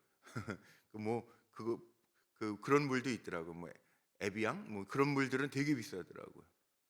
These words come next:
그러니까 물도 은을 주고 값을 주고 먹을 때가 있다는 거죠. 이거 정상적인 거 아니잖아요.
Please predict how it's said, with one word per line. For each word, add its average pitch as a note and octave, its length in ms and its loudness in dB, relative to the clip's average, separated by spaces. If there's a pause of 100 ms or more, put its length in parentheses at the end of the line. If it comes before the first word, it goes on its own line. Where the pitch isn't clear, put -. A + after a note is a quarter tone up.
(180)
그러니까 C#3+ 280 4
물도 E3 460 8
은을 E3+ 600 6
주고 C#3+ 380 2
값을 D#3+ 420 0
주고 D3+ 200 -2
먹을 C3 320 4
때가 C3+ 220 4
있다는 C#3 420 2
거죠. B2+ 280 0
이거 D#3 160 2
정상적인 D3+ 520 2
거 D#3 60 4
아니잖아요. G#2 520 0